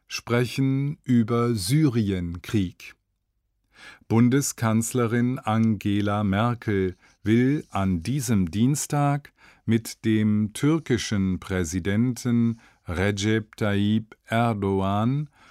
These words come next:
und dem französischen Präsidenten Emmanuel Macron per Video über den Syrien-Konflikt und seine Folgen beraten.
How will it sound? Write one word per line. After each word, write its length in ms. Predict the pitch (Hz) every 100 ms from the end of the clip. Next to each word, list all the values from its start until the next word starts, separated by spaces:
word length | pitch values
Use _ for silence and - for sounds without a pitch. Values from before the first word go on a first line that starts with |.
| _ _
und 480 | 127 139 147 - 120
dem 300 | 117 113 107
französischen 1400 | - 104 101 92 - 147 143 113 98 - 98 98 92
Präsidenten 1160 | - - 101 90 101 98 101 101 - 113 117 131 - _ _ _
Emmanuel 1000 | 131 120 120 117 117 117 117 117 120 120
Macron 800 | 113 107 104 - 110 107 110 165 - _ _ _
per 440 | - 113 104 98 87
Video 720 | 127 123 104 95 95 117 131 - _ -
über 520 | 120 117 113 110 110
den 480 | 101 107 107 107 101
Syrien-Konflikt 1800 | 82 120 143 104 98 92 95 92 85 98 92 87 - 123 127 - - - _ _ _ _ -
und 360 | 113 110 107
seine 560 | - - 101 101 101 92
Folgen 880 | - - 120 117 90 92 98 110 110
beraten. 720 | 110 98 90 85 - 90 95